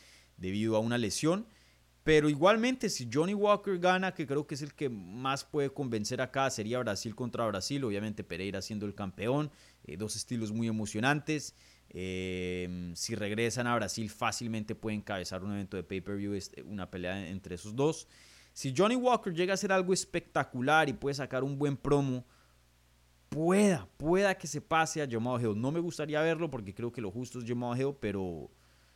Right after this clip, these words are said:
pero uno nunca sabe, pueda que sí, pueda que sí. Sin duda, el evento estelar y coestelar, dos peleas súper importantes para sus respectivas divisiones.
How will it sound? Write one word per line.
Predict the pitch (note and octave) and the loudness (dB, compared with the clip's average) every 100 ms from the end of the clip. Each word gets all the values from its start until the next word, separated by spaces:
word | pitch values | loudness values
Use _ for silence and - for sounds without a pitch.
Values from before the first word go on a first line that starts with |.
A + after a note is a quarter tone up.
| _ _ _ _ _ _ | _ _ _ _ _ _
pero | - A2 | 0 2
uno | C3+ F#3 | 4 4
nunca | A3+ G#3 F#3+ | 2 2 0
sabe, | - - C#3 | 2 0 0
pueda | D#3 F3 | -2 -2
que | E3 | -2
sí, | - E3+ C3+ | -8 -8 -8
pueda | - C3+ | -4 -2
que | D3 | -2
sí. | - A#2 | -4 -6
Sin | B2 C#3 | -4 2
duda, | E3+ F#3+ E3+ | 4 6 4
el | C3 | 2
evento | C3 C#3+ D#3+ | 0 -2 -8
estelar | - C3 C#3 | -6 -2 0
y | C#3+ | -2
coestelar, | - C#3 - C3 C3+ - | -4 -4 -2 0 0 -2
dos | A#2 A#2+ | -6 -6
peleas | - C3 C3 - | -6 -2 -2 -4
súper | - - A3 G3+ F#3 | -8 -2 -2 0 -2
importantes | E3+ C#3 B2 C#3+ C#3+ - C#3 - - - _ _ | -2 -6 -4 -2 -2 -4 -8 -8 -16 -20 _ _
para | C#3 D3+ | 4 4
sus | - C3 | 0 -6
respectivas | A#2+ A2 G#2 - A#2+ B2+ B2 | -6 -6 -8 -8 -4 -4 -2
divisiones. | A2+ A2+ F3 B2 | -6 -4 -4 -4